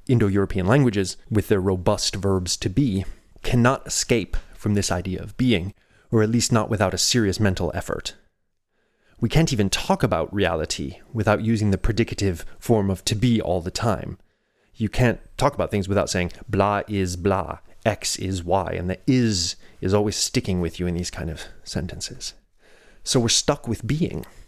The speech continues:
And from medieval metaphysics right down to the philosophy of Martin Heidegger, the obsession with finding being in its pure form keeps sort of erupting forth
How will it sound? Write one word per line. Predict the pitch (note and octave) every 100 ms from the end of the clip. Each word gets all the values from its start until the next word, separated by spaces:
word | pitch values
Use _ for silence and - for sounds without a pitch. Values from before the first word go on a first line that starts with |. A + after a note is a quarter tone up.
| _ _ _ _ -
And | C3 B2+
from | - C3 B2+
medieval | - B2+ D#3 D3+
metaphysics | B2 B2+ - D3+ G#2 - - - _ - -
right | A#2 A#2+
down | B2 A#2
to | A2 A2+ G2+ F#2
the | -
philosophy | A2 G#2 - G#2+
of | G2 F2
Martin | G#2 G#2 F2+
Heidegger, | - - B2 A#2 A#1 - - _ _ _ -
the | G#2+
obsession | F#2+ - C3 - B2
with | G#2+
finding | - A2+ B2+ A#2 G#2
being | A2+ B2 G#2
in | F#2
its | F2+
pure | - - B2+ A#2+
form | - B2+ G2+ F2+ F2+ - -
keeps | - A#2+ - - - -
sort | - A2+
of | G#2
erupting | G2 F#2 A2 - G#2 F#2
forth | - A2 F2+ - -